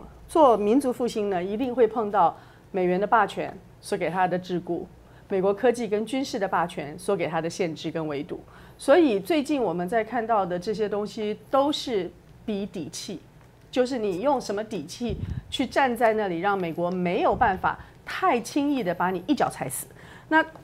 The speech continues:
长空之王，我刚刚跟教练讲，是因为我觉得长空之王让我感动有两个地方。第一个，他让你知道说从零到一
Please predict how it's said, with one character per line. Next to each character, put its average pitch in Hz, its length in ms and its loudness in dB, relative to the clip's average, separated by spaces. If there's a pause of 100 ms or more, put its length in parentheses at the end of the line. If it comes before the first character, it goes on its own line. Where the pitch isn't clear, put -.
(160)
长 277 160 2
空 381 160 8
之 381 120 2
王， 285 160 8
我 196 80 4
刚 254 200 4
刚 320 80 4
跟 311 160 4
教 294 160 4
练 254 100 0
讲， 202 180 0
是 214 80 -6
因 240 80 -2
为 254 80 -2
我 190 140 0
觉 180 140 -2
得 202 120 0
长 226 160 -2
空 277 100 0
之 294 200 0
王 208 300 2
让 240 180 4
我 196 80 2
感 196 180 0
动 208 120 -2
有 190 80 -2
两 165 120 0
个 165 80 -4
地 165 120 -6
方。 - 140 -8 (460)
第 330 120 6
一 370 40 8
个， 320 100 6
他 269 220 6
让 294 220 4
你 180 80 0
知 220 160 -4
道 214 160 6
说 226 180 0
从 214 400 0
零 208 240 4
到 240 220 6
一 214 260 -2